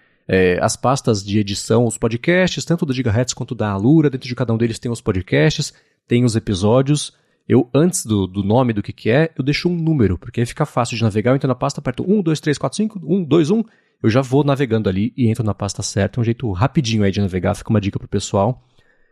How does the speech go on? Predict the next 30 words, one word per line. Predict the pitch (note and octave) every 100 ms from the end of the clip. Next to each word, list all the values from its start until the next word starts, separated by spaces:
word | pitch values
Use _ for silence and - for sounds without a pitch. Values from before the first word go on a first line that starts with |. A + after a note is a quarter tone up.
| _
Então, | - G2+ A#2 B2 -
esse | D3+ G3 G3
Power | - C3+ B2+
Method, | G#2 F#2+ - F#2 -
ele | - A#2
lançou | A2 G#2 - B2
um |
livro | A2+ D3
recentemente, | B2 - G#2 F#2+ G2 -
eu |
vou | A2
deixar | G2+ -
o | G2+
link | G2
na | G2+
descrição | - A2 -
pra | G2
quem | G2+ G#2
quiser, | G#2 G2+ F2+ _ _ _ -
é, | F#2+ F#2+
saber | A2 A2 G2+
mais | F#2+ G2
sobre | - A2 B2
isso, | G#2 B2 - D#3 _ _ _ _ -
e | G#2+
eu | A#2
achei | A#2+ C#3
um | D3
jeito | C#3 C#3+ D3+
bem | A#2+ A2 C3+ G#3